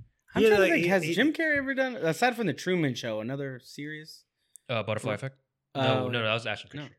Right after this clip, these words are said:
Speaker 1: yeah.
Speaker 2: Wait,
Speaker 1: Any
Speaker 2: wait,
Speaker 1: other
Speaker 2: is, aside from
Speaker 3: Twenty-three,
Speaker 2: what?
Speaker 3: Twenty-three.
Speaker 1: Twenty-three was a serious one, yeah.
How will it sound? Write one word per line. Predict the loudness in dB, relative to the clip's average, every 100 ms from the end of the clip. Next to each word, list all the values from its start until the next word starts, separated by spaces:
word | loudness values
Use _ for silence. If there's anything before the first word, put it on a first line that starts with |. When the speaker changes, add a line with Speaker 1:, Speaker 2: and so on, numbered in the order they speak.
| _
Speaker 1:
yeah. | -8 -8 -10 _ _ _ _ _ _ _ _ _ _ _ -4
Speaker 2:
Wait, | 0
Speaker 1:
Any | 2
Speaker 2:
wait, | 2
Speaker 1:
other | 0
Speaker 2:
is, | -2
aside | -4
from | 2 4
Speaker 3:
Twenty-three, | 4 2
Speaker 2:
what? | 0 -2
Speaker 3:
Twenty-three. | -4 -6 -8 -12 _ _ _ -8
Speaker 1:
Twenty-three | -4 -2 -2 -6
was | -6 -10
a |
serious | -14 -14 -14 -14
one, | -14
yeah. | -12